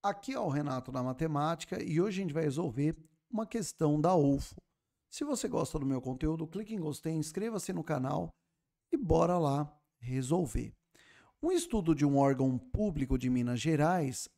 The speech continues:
aponta, é, que muitas pessoas diagnosticadas com covid dezenove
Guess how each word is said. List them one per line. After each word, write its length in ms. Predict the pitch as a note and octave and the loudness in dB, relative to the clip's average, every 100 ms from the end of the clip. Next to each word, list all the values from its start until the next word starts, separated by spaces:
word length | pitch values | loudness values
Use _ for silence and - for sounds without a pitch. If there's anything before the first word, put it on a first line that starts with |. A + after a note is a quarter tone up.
| _ | _
aponta, 1080 | E3+ E3 - G#3 A3+ G#3+ D3+ - C3 - E3 _ _ _ _ _ _ - | -4 -4 -2 2 4 4 0 -2 -4 -6 -14 _ _ _ _ _ _ 0
é, 380 | D3 C#3+ C#3 C#3 - | 4 4 2 -2 -2
que 140 | G3+ | 2
muitas 580 | G3 F#3+ C4 D#4+ F4+ F#3+ | 4 6 6 6 2 0
pessoas 560 | G3+ D3+ D#3+ D#3 C3 | 0 0 0 0 0
diagnosticadas 960 | C#3+ D3+ C#3 C#3 C#3 - - C#3+ C3+ B2 | -2 -4 -2 -2 -2 -4 -4 -2 -2 -6
com 300 | - C3 C3+ | -4 -4 -2
covid 540 | - G#3 D#3 C#3 B2 A#2+ | 2 2 2 0 -2 -2
dezenove 640 | A#2+ F3+ F3 G#3+ B2+ G#2+ | 0 4 4 4 2 -6